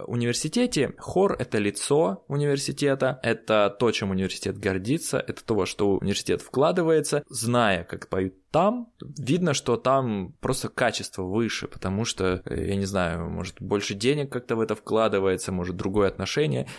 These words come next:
Если же смотреть хо-, хоровую музыку в России, то уровень ниже, то есть как будто бы университеты просто больше как-то наплевательски относятся к своим музыкальным вот этим коллективам, и, э, при том, что, м, как бы есть такая штука, что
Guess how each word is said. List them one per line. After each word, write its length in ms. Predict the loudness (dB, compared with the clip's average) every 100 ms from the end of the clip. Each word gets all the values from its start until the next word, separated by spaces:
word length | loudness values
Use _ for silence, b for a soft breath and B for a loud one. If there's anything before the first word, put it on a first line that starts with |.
| B
Если 200 | 0 0
же 120 | 0
смотреть 400 | 0 0 0 0
хо-, 220 | -2 -4 -4
хоровую 440 | -2 2 2 2
музыку 360 | 2 0 0 0
в 60 | 2
России, 640 | 0 0 0 0 -4 -6 2
то 520 | 4 6 4 2 _
уровень 460 | 0 2 4 2 -4 -4
ниже, 380 | 0 2 0 -4
то 200 | -2 -2
есть 220 | -2 -8
как 180 | -10 -4
будто 240 | -2 0
бы 120 | 0
университеты 680 | 0 2 0 -2 -2 0 -2
просто 580 | 0 -2 -2 -2 -2 -4 -8
больше 360 | 0 0 0 -4
как-то 260 | -8 -4
наплевательски 720 | -2 2 2 2 -2 -6 -6
относятся 540 | -6 -4 -6 -6 -10 -10
к 100 | -8
своим 420 | -2 0 0 -2
музыкальным 720 | -4 -2 0 0 0 0 -4
вот 160 | -6 -8
этим 380 | -8 -8 -10 -6
коллективам, 720 | -2 -2 0 0 0 0 -2
и, 460 | -2 0 2 4 4
э, 420 | 4 4 2 0 -4 _ _
при 120 | -6
том, 200 | -2 -2
что, 640 | -2 0 4 4 4 2 -2
м, 180 | -6 -8
как 220 | -6 -4
бы 100 | 0
есть 340 | 0 0 0 -4
такая 300 | -2 0 0
штука, 280 | -2 -8 -8
что 340 | -4 -2